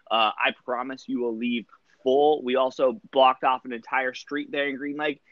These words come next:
and we have a giant public beer garden. I think last year all the beers were, like,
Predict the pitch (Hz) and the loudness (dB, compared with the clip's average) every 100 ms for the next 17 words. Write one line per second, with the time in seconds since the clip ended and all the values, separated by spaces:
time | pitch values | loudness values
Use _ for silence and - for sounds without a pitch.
0 | - 135 139 117 110 123 120 - 127 113 | -10 -2 0 0 -4 -2 -4 -4 -4 -4
1 | - 131 131 135 139 131 113 135 123 113 | -2 0 2 0 0 -4 -6 -8 -2 -2
2 | 127 139 127 120 104 110 120 117 _ _ | -2 -4 -2 -4 -6 -4 -4 -6 _ _
3 | - 117 113 98 95 | -2 2 2 2 -2